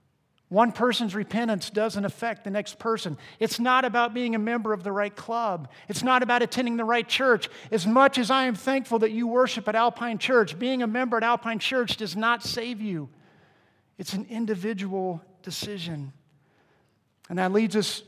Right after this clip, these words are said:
to our next point, and that's that we are saved one hundred percent by grace the moment we trust Jesus for salvation.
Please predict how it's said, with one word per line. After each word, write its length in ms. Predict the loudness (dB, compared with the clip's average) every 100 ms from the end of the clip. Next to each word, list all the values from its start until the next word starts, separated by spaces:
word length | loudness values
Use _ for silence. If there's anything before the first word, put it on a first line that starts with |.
| -6
to 140 | -4
our 100 | 0
next 320 | -2 -2 -8
point, 300 | -6 -2 -2
and 80 | 0
that's 220 | -2 -2
that 120 | -8
we 160 | -4 0
are 140 | 0
saved 640 | 0 -4 -4 -2 -2 -4 -6
one 400 | -8 -2 0 0
hundred 580 | -6 -8 -6 -4 -6 -6
percent 560 | -8 -6 -6 -8 -8
by 140 | -8 -8
grace 600 | -4 -4 -4 -8 -12 -14 _ _ _ _ _ _ _
the 60 | -8
moment 420 | -4 -2 -2 -4
we 140 | -8 -10
trust 360 | -8 -8 -8
Jesus 380 | -8 -8 -8 -10
for 160 | -12 -12
salvation. 720 | -10 -10 -10 -10 -10 -12